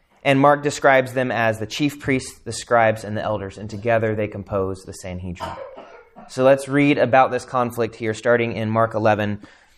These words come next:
verse twenty-seven. Hear God's word. "And they came again to Jerusalem, and as he was walking in the temple, the chief priests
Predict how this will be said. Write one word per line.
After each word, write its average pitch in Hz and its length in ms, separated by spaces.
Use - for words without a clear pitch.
verse 107 320
twenty-seven. 92 500
Hear 127 180
God's 110 260
word. 90 260
"And 143 100
they 139 120
came 180 280
again 160 360
to 143 120
Jerusalem, 110 640
and 135 120
as 135 180
he 147 100
was 127 200
walking 131 460
in 127 100
the 117 80
temple, 110 500
the 120 80
chief 151 320
priests - 640